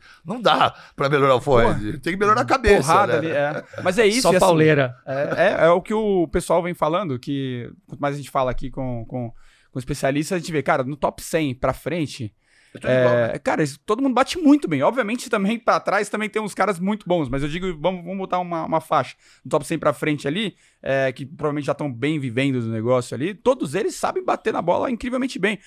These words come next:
Speaker 2: O que vai mudar ali é a cabeça, cara.
Speaker 1: Isso.
Speaker 2: Como que esse cara vai mudar? É, o próprio Thiago Monteiro é um cara que É, é super cobrado, porque todo mundo vê ele jogando, vê ele treinando e joga um monte e tal. Aí quando você vê que ele, putz, perdeu um jogo, vai, "Putz, perdeu" e tal.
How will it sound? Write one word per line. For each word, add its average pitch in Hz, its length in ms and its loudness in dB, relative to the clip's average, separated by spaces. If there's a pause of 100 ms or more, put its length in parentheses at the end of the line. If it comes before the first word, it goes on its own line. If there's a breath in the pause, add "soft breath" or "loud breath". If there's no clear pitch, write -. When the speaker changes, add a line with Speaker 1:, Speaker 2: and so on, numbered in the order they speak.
(160 soft breath)
Speaker 2:
O 156 60 -12
que 175 100 -8
vai 185 180 0
mudar 202 460 2
ali 175 540 0
é 165 100 -2
a 233 80 0
cabeça, 233 480 -4
cara. - 120 -6
Speaker 1:
Isso. - 80 -8
Speaker 2:
Como 185 160 -4
que 240 80 -4
esse - 100 -8
cara 214 160 0
vai 214 80 0
mudar? 202 480 2 (240 soft breath)
É, 143 120 0
o 156 160 0
próprio - 320 -6
Thiago 190 300 -8
Monteiro 160 420 -6
é - 40 0
um 160 100 0
cara 170 280 2
que 214 300 -6 (400 soft breath)
É, 185 360 0
é 196 40 2
super 262 380 -2
cobrado, 180 560 2
porque 170 300 -8
todo 196 240 -4
mundo 185 240 -6
vê 147 240 -4
ele 143 100 -4
jogando, 127 340 -4
vê 143 100 -2
ele 139 120 -6
treinando 135 400 -6
e 156 40 -6
joga 160 240 0
um 156 40 -4
monte 160 440 0
e 139 40 -8
tal. 202 280 2 (260 soft breath)
Aí 160 140 -2
quando 196 160 -6
você 196 100 -6
vê 180 120 -4
que 220 80 -10
ele, 190 120 -8
putz, 180 260 -12
perdeu 175 320 -2
um 160 100 -2
jogo, 180 200 -4
vai, 185 80 -2
"Putz, 202 240 -10
perdeu" 180 520 -2
e 151 40 -6
tal. - 280 -2